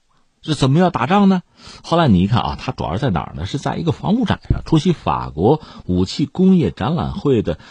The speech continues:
萨托里防务展，在那个防务展上的一个讲话，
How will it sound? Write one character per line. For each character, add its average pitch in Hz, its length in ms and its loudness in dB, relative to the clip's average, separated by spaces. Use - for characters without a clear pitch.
萨 - 280 0
托 180 200 -2
里 95 140 -2
防 143 420 -2
务 156 120 0
展， - 260 -6
在 170 160 -4
那 185 140 0
个 117 80 0
防 180 160 0
务 269 160 0
展 - 240 -4
上 127 80 4
的 156 80 4
一 - 20 2
个 98 60 -2
讲 - 160 -6
话， - 220 -18